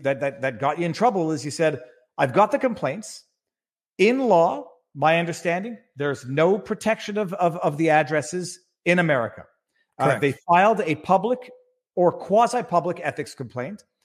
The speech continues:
Speaker 1: which specifically said you don't mind sharing this information with the lawyer. Uh, you basically renounced to certain expectations of privacy,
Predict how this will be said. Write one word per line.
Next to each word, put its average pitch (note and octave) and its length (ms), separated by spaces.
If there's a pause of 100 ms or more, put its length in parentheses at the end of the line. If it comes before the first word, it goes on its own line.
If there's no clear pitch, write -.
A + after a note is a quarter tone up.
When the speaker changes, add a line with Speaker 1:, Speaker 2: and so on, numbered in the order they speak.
(300)
Speaker 1:
which F#3 280
specifically B3 520
said G3+ 240
you D3+ 100
don't D#3+ 260
mind F#3 220
sharing F#3+ 440
this F3+ 160
information E3 520
with C3+ 140
the E3+ 80
lawyer. C3+ 420 (640)
Uh, D3+ 240
you C3+ 100
basically D3+ 520 (460)
renounced E3+ 560
to D#3+ 60
certain G3+ 280
expectations E3+ 600
of D#3+ 80
privacy, B2+ 500